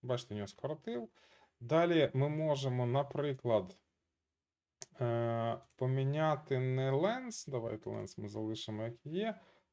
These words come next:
а reading level, і обрати, скажімо, там, дитячий садок. Тягнемо вниз, kindergarten, і нажимаємо кнопочки. Він зараз максимально просто, максимально просто написав.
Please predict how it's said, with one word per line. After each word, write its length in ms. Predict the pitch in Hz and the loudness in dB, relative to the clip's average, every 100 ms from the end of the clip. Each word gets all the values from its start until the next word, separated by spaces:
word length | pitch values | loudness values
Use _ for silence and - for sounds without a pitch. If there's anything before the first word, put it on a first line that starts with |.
| _ | _
а 240 | 127 123 | 4 6
reading 340 | 156 190 190 143 | 6 6 4 6
level, 500 | 110 98 131 214 226 _ _ _ - | 6 6 6 2 -2 _ _ _ 0
і 60 | |
обрати, 400 | 214 165 185 185 | 2 6 6 6
скажімо, 520 | 131 - 117 131 135 | -2 -4 -2 -2 -2
там, 380 | 120 110 95 92 - _ | 0 0 0 -4 -12 _
дитячий 580 | 127 127 131 156 135 127 | -6 -4 2 4 4 0
садок. 460 | - 123 107 87 - - _ _ | 0 -4 -4 -6 -8 -20 _ _
Тягнемо 520 | 139 113 113 127 151 | -2 -2 0 -2 -2
вниз, 500 | 190 240 240 - - _ _ _ _ _ _ - | -4 -4 -6 -10 -16 _ _ _ _ _ _ -8
kindergarten, 1080 | 127 117 110 107 110 113 110 - 104 135 151 | -6 -4 -6 -6 -4 -2 -2 -6 -8 -8 -8
і 160 | - - _ _ | -10 -14 _ _
нажимаємо 440 | 110 107 117 107 104 | -8 -6 -4 -4 -4
кнопочки. 580 | - 98 92 95 - | -6 -8 -8 -12 -10
Він 160 | 156 139 | -4 -2
зараз 600 | 117 127 110 95 - - _ _ _ _ _ _ - | 2 4 2 -2 -8 -18 _ _ _ _ _ _ -6
максимально 800 | 120 156 - 156 143 151 135 117 | 0 0 0 -2 2 4 4 0
просто, 540 | - 98 - - 92 90 _ _ _ _ _ - | -2 -4 -4 -10 -20 -20 _ _ _ _ _ -10
максимально 540 | 120 - 127 113 107 | -8 -4 -4 -2 -4
просто 420 | - 87 92 - | -8 -10 -10 -6
написав. 640 | 156 185 196 - 226 220 | -6 -4 -6 -4 0 0